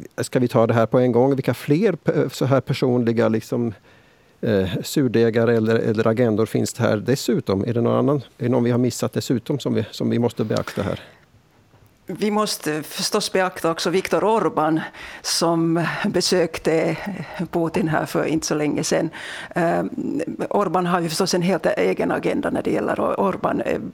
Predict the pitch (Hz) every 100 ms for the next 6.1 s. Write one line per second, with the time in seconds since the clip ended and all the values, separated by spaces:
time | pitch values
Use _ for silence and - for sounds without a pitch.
0 | - 165 185 185 196 180 196 185 196 185
1 | 170 175 170 156 - - 165 190 165 151
2 | 160 185 180 196 165 - 165 170 165 190
3 | - - - 214 202 190 190 - 185 175
4 | 185 - 208 - 185 185 - 196 170 170
5 | 165 151 160 170 147 156 165 160 - 190
6 | -